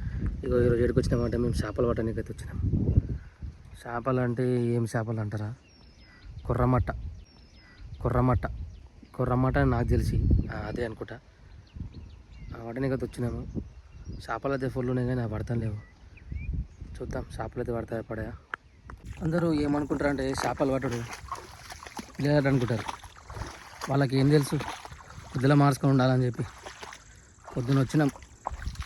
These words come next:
చేపలు అయితే పడ్డాయి కానీ నీళ్ళు లేవు, ఏం లేవు. చేపలు పట్టుడు పిల్లలాట కాదు బిడ్డ,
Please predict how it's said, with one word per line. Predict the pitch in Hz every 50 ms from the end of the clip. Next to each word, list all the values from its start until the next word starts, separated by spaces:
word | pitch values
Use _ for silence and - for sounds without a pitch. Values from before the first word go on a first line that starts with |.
| - - - - - - - - -
చేపలు | - - 113 - 139
అయితే | 135 127 135
పడ్డాయి | 131 120 127 131 131
కానీ | 139 131 123
నీళ్ళు | 120 123 123 127
లేవు, | 127 131 127 127
ఏం | 127 123 117
లేవు. | 117 117 117 139 190 - - - - - - - - - - - - - - - - - - - - - -
చేపలు | - - 131 135 147 147 143
పట్టుడు | 139 139 131 117
పిల్లలాట | 143 135 135 131 127 127 123
కాదు | 120 117 117
బిడ్డ, | 120 107